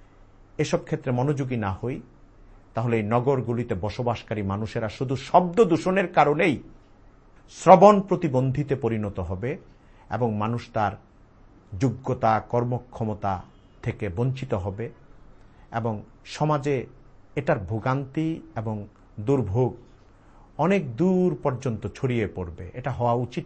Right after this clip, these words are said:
নয়। শুধু আমাদের খামখেয়ালির কারণে, অপরিমিত ব্যবহারের কারণে এবং অনিয়ন্ত্রিত জীবনাচারের কারণে, চলাচলের কারণে, যন্ত্রের এবং শব্দের ব্যবহারের কারণে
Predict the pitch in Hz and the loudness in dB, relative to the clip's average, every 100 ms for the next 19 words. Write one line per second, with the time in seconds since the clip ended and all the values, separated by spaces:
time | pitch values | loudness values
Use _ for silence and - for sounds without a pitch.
0 | - 90 78 - - - - - 147 139 | -10 -14 -14 -20 -20 -20 -20 -12 -4 0
1 | 131 127 123 - 143 127 - 131 120 - | 2 0 -2 -2 -4 -2 0 0 0 -6
2 | 104 107 135 - - - - - - 139 | -8 -8 -10 -12 -20 -20 -20 -20 0 4
3 | 156 160 151 139 123 110 107 104 135 143 | 4 2 0 0 -2 -2 -2 0 0 0
4 | 131 110 107 117 180 - - - - - | -2 -4 -2 -6 -10 -16 -20 -20 -20 -12
5 | 107 113 110 98 - - - - 175 220 | -6 -4 -4 -8 -18 -20 -4 6 10 10
6 | 262 233 240 190 139 143 151 147 160 160 | 10 6 0 -2 0 2 4 4 4 4
7 | 143 131 117 110 110 135 139 139 147 143 | 4 0 -2 -2 -2 2 2 2 0 -2
8 | 135 117 113 104 135 151 135 160 143 120 | 0 -2 -2 -2 -2 -2 0 0 0 -4
9 | 110 - 156 151 147 117 110 113 131 120 | -6 -6 -4 -2 -2 -2 -4 -4 -4 -6
10 | - 110 117 | -8 -8 -8